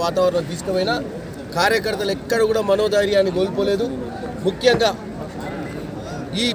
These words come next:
పార్లమెంట్ నియోజకవర్గానికి అబ్జర్వర్గా, ఇన్ఛార్జ్గా ఉన్నటువంటి, వ్యవహరించినటువంటి రాజగోపాల్ రెడ్డి గారు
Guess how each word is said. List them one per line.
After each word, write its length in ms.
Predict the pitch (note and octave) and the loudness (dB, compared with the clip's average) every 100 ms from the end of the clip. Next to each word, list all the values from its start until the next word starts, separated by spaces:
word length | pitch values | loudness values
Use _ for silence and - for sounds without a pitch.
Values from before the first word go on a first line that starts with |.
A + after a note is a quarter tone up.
| - | 4
పార్లమెంట్ 500 | G3+ A3 A3+ A3+ G#3 | 4 4 4 2 2
నియోజకవర్గానికి 760 | A3 A3 F#3 G#3+ G3+ G#3 G#3 F3+ | 4 4 2 0 2 0 2 0
అబ్జర్వర్గా, 560 | E3+ E3+ A3 G#3 G3 G#3 G#3+ - - E3 E3 D#3+ C#3+ - - - C#4 D4+ D#4 - D#3+ G#3+ - - D3 | 0 2 2 2 2 2 0 -6 -10 -8 -6 -6 -8 -10 -10 -10 -8 -6 -6 -6 -6 -4 -4 -2 -2
ఇన్ఛార్జ్గా 600 | F#3+ B3 A3 G3+ G3 G3+ - - - E3+ - - - | 2 4 4 2 0 0 0 -6 -10 -10 -10 -10 -4
ఉన్నటువంటి, 460 | F#3+ G#3+ F#3+ G3+ F3+ | 0 0 2 0 4
వ్యవహరించినటువంటి 640 | F3 G3 G3+ G3 G3 F#3+ F#3 E3+ | 4 4 2 0 0 2 2 4
రాజగోపాల్ 500 | F#3+ G3 G3 G3 F#3 | 4 2 2 2 2
రెడ్డి 140 | F3+ F#3+ | 2 4
గారు 160 | F#3+ | 4